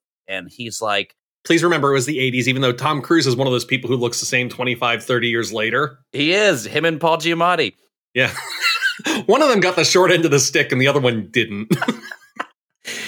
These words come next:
Speaker 1: Oh. But anyway, he's like, "Date me." And she's like, "No, I don't want to." And he's like, "Ah, but come on." And she's like, "No, I don't want to." She's very clearly like, "No."
Speaker 2: Yeah.
Speaker 1: And then she's like, "I'm gonna go to the bathroom."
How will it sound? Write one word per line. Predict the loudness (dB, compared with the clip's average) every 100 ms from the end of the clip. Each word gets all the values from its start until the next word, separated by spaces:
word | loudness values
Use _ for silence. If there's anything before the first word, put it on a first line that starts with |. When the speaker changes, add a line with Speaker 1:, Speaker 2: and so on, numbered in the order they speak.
| -14 -14 -2
Speaker 1:
Oh. | 2 2 2 0 -2 -6 -20 _ -2
But | 0
anyway, | 2 2 2
he's | 0 -2
like, | -4 -6 -10 -2
"Date | 0 0
me." | -4 -4
And |
she's | -6 -4
like, | -4 -4
"No, | -2 2
I | 4
don't | 2 2
want | 0 -2
to." | -4 -2 -2 -6 -10 -6
And | -4 -4 -4
he's | -6 -6
like, | -8 -6
"Ah, | -6 -4
but | -6 -6
come | -6 -4
on." | -2 -2 -2
And | -6 -8
she's | -10 -8
like, | -6 -4
"No, | -2 0 2
I | 2
don't | 0 -2 0
want | 0 0 -2
to." | -6 -6 -6
She's | -10
very | -2 2 2
clearly | 2 0 0
like, | -2 -2
"No." | -2 2
Speaker 2:
Yeah. | 2 0 -8 _ _ -4
Speaker 1:
And | -2
then | 0
she's | 0 2
like, | 2 0 0
"I'm | 0 2
gonna | 0
go | 2 4 4
to | 0 -4 0
the | 2 0
bathroom." | 0 -2 -2 -4 -10 -12 -12